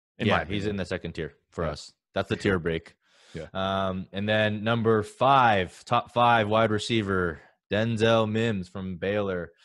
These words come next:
Speaker 2: Uh, again, just someone that we already love coming into the combine. Absolutely exploded
Speaker 1: Let's
Speaker 2: on the
Speaker 1: go.
Speaker 2: combine,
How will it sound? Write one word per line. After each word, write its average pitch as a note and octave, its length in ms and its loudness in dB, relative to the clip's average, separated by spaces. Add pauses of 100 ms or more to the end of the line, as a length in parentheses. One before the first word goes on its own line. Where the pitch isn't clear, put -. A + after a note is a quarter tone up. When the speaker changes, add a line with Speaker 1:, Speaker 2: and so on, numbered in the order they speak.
(200)
Speaker 2:
Uh, F#2 220 -2
again, F#2+ 560 -2
just - 240 -12
someone A#2 280 0
that A2 140 0
we G#2 140 0
already A2+ 240 2
love G#2 300 -2
coming G#2 320 -4
into F#2+ 100 -8
the F#2+ 100 -6
combine. F#2+ 580 -2 (380)
Absolutely G#2+ 460 -2
exploded G#2 400 -4
Speaker 1:
Let's G2 100 0
Speaker 2:
on F#2+ 60 -6
the F#2 140 2
Speaker 1:
go. F2 40 0
Speaker 2:
combine, G#2+ 460 -2